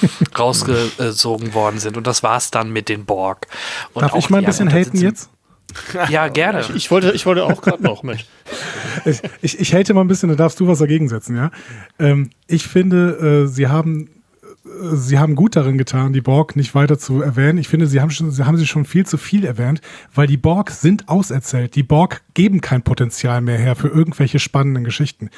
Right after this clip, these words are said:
Speaker 2: Die Borg, je mehr man über die Borg redet, desto unspannender werden sie. Die Borg waren dann am spannendsten, als sie gerade mal kurz von Yu per Schnips quasi vor die Enterprise gebracht worden sind, beziehungsweise die Enterprise vor die Borg. Da waren sie richtig spannend.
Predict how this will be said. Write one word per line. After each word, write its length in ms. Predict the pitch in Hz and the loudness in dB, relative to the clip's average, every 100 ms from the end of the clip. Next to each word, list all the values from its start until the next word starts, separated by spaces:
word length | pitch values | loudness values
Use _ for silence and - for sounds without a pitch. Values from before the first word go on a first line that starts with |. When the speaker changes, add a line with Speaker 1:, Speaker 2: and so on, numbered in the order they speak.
| - - - | -20 -20 -8
Speaker 2:
Die 80 | - | -2
Borg, 280 | 120 165 - | 2 2 2
je 160 | 170 156 | 2 4
mehr 240 | 170 196 | 4 4
man 160 | 226 208 | 4 4
über 140 | 180 | 2
die 80 | 180 | 2
Borg 300 | 156 180 196 | 2 0 2
redet, 360 | 165 185 156 - | 2 4 2 2
desto 300 | 160 165 190 - _ | 0 0 -2 -6 _
unspannender 640 | - 226 - - 170 165 151 | 2 2 2 0 0 2 2
werden 240 | 151 143 | 2 0
sie. 180 | 110 107 | -4 -6
Die 140 | 113 | -6
Borg 300 | 120 147 196 | 0 2 2
waren 200 | 170 160 | 0 0
dann 160 | 147 180 | 2 0
am 100 | 196 | 0
spannendsten, 640 | 156 165 165 165 - 175 - - - | -2 0 0 -2 -2 -2 -2 -12 -8
als 140 | 139 | -2
sie 60 | 156 | 0
gerade 260 | 131 151 170 | 2 2 4
mal 180 | 165 | 2
kurz 300 | 151 - 170 | 2 0 0
von 220 | - 151 135 | 2 0 2
Yu 200 | 139 180 | 2 2
per 200 | - 143 | 2 2
Schnips 400 | - 165 - - | 2 0 0 -2
quasi 320 | 151 151 160 | 2 2 2
vor 100 | 147 | 0
die 60 | |
Enterprise 400 | 143 160 143 117 | 0 -2 -2 -4
gebracht 360 | 113 110 117 - | -4 -6 -8 -4
worden 140 | 127 | -4
sind, 140 | 123 143 | 0 -2
beziehungsweise 400 | 131 117 - 107 | -4 -10 -8 -8
die 80 | 101 | -6
Enterprise 380 | 107 - 110 | -6 -6 -6
vor 60 | - | -6
die 60 | 113 | -2
Borg. 260 | 139 160 - - - - | 2 0 -2 -18 -20 -4
Da 160 | 156 180 | 0 2
waren 160 | 190 | 4
sie 100 | 165 | 4
richtig 260 | 160 202 170 | 2 2 0
spannend. 420 | - 180 160 143 | 0 0 0 -2